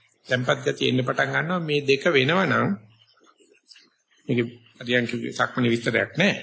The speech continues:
පරියන්ක සක්මන දෙකේ මේ විස්තර වෙනවා නම් ඉදිරියට වැඩවලත් Tamanට, අ, තැම්පත් වීම. ඒ නිසා මිනිස්සු කවුරු කලබල වෙලා හිටියත්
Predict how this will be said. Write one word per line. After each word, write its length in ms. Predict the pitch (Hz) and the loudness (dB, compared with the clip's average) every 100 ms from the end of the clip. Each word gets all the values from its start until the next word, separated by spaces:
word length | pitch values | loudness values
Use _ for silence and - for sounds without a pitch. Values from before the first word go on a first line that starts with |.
| - - _ _ _ _ 131 | -12 -20 _ _ _ _ -2
පරියන්ක 300 | 127 143 156 | 2 2 2
සක්මන 360 | 143 143 160 156 | 0 -2 -2 -4
දෙකේ 260 | 151 156 | -4 -4
මේ 160 | 143 147 | -2 -2
විස්තර 280 | 151 139 160 | -4 -6 -4
වෙනවා 280 | 143 139 | -2 -2
නම් 160 | 165 190 | -2 -2
ඉදිරියට 360 | 170 156 156 156 | -2 -2 0 2
වැඩවලත් 500 | 151 147 147 180 - | 2 2 2 0 -2
Tamanට, 360 | 147 143 139 202 - - _ _ _ _ | -2 -2 -2 -4 -6 -12 _ _ _ _
අ, 80 | - 87 | -10 -10
තැම්පත් 480 | - 135 135 139 131 | -2 0 2 0 -2
වීම. 260 | 127 110 135 | -2 0 0
ඒ 140 | 143 | 0
නිසා 260 | 127 123 110 | -2 -2 -4
මිනිස්සු 340 | 107 123 127 - | -2 -2 -2 -2
කවුරු 340 | 147 143 170 | 0 2 0
කලබල 360 | 170 156 147 147 | 0 -2 0 0
වෙලා 240 | 135 120 | 2 0
හිටියත් 380 | 113 113 131 - | 0 0 0 -2